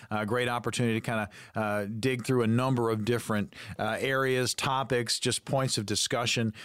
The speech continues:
when it comes to your retirement. And right now on the program, we are talking about strategies to make sure if you've got a legacy situation,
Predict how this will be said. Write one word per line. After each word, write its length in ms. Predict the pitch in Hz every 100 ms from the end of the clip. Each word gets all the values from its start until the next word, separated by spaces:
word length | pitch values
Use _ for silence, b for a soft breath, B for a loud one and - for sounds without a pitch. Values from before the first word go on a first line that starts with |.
| B
when 200 | 113 117
it 120 | 101
comes 260 | - 120 110
to 120 | 113
your 180 | 107 104
retirement. 500 | 98 127 117 107 95
And 80 | 117
right 180 | 175
now 440 | 131 160 151 - 117
on 240 | 127 156
the 60 | 135
program, 580 | 156 160 139 120 120 120
we 160 | 131
are 100 | 120
talking 300 | 113 131 123
about 320 | 120 113 113
strategies 640 | - - 127 135 143 123 113
to 120 | -
make 200 | 117 117
sure 360 | - 139 123 113
if 120 | 113
you've 280 | 131 123 117
got 340 | 131 139 135
a 140 | 113 113
legacy 480 | 120 123 117 120
situation, 680 | 107 113 - 113 123 117 98